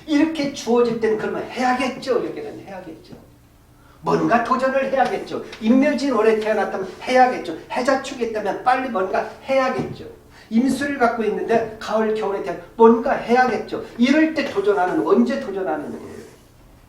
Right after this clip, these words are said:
언제 도전해요? 이런 식에도 안 하면은. 제가 늘 유튜브에서 강의하는 내용이 뭐냐?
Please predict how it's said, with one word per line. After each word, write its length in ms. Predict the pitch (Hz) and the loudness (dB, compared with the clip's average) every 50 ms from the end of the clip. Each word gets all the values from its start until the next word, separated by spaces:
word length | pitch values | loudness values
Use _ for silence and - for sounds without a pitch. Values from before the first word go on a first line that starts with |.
| _ _ _ _ _ _ - _ - - - - - | _ _ _ _ _ _ -20 _ -20 -20 -18 -2 2
언제 320 | 220 247 254 - 262 - | 2 4 4 2 0 -2
도전해요? 500 | 208 202 196 202 - 123 120 110 - - - | -4 -4 -4 -2 -2 -2 -2 -4 -6 -4 -2
이런 240 | 220 226 240 247 233 | 0 2 2 2 0
식에도 400 | - - - 202 185 - - 233 | -2 -4 -4 -4 -2 -2 -2 -2
안 100 | - - | -4 -6
하면은. 280 | - - - - - - - - - - - - - - _ - - - _ _ _ _ _ _ _ _ _ _ _ _ _ - _ - - - - - _ _ _ _ - - - - - - | -8 -12 -14 -16 -18 -20 -20 -20 -20 -20 -20 -20 -20 -20 _ -20 -20 -20 _ _ _ _ _ _ _ _ _ _ _ _ _ -20 _ -20 -20 -20 -20 -20 _ _ _ _ -20 -20 -20 -20 -20 -12
제가 560 | - 151 151 160 160 160 - - - - - - - - - - - - - - _ - - - - - | -6 -4 0 2 2 2 2 0 -4 -8 -14 -20 -20 -20 -20 -20 -20 -20 -20 -20 _ -20 -20 -20 -20 -12
늘 380 | - 165 240 262 254 233 175 202 | 2 4 4 4 4 2 0 -2
유튜브에서 440 | - - - - 196 190 196 180 | -4 -6 -6 -8 -4 -4 -4 -4
강의하는 540 | - - 156 156 160 170 170 165 165 160 147 | -4 -6 -6 -4 -2 -2 -2 0 0 0 0
내용이 320 | 143 151 160 165 165 170 151 | 0 2 2 2 2 0 0
뭐냐? 560 | 135 131 131 135 147 170 - - - - | -2 -2 0 2 4 4 4 2 0 -4